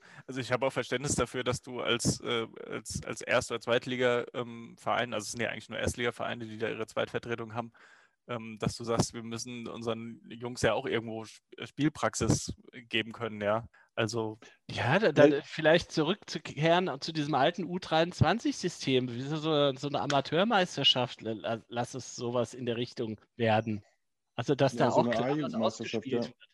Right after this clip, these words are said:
Speaker 2: ja. Das
Speaker 1: Ja.
Speaker 2: wäre doch auch was. Also, dann hast du auch deinen Wettbewerbscharakter, die kriegen auch ihre Spielpraxis, die schielen ja eh hoch, äh, in die erste Mannschaft und sind ja von da aus eh schon gezwungen, sich zu beweisen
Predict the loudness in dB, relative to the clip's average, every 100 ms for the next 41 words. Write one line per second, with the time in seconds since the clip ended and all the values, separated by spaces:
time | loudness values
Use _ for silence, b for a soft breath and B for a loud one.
0 | -2 -2 -2 -4 -4 0 2 4 6 4
1 | 2 -4 -2 -6 0 2 4 2 2 0
2 | 2 2 0 0 -2 0 2 0 0 0
3 | 0 -2 0 2 2 B B B -4 -4
4 | 0 0 2 4 2 2 0 0 -2 -6
5 | -4 0 0 0 -8 -4 -4 0 2 2
6 | 2 2 0 4 6 6 4 -6 -2 2
7 | 2 0 0 2 2 2 -2 0 2 2
8 | 2 0 -2 -2 2 2 2 -2 0 0
9 | 2 -2 -2 0 2 2 0 -4 -4 0
10 | 0 -2 -6 -6 -6 -2 0 0 0 -2